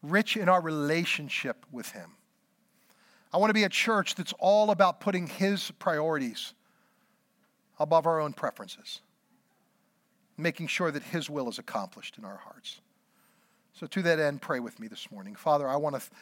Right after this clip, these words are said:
thank you today for giving us clear direction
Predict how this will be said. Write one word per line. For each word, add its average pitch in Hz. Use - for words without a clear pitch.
thank 180
you 170
today 139
for 170
giving 190
us 170
clear 208
direction 147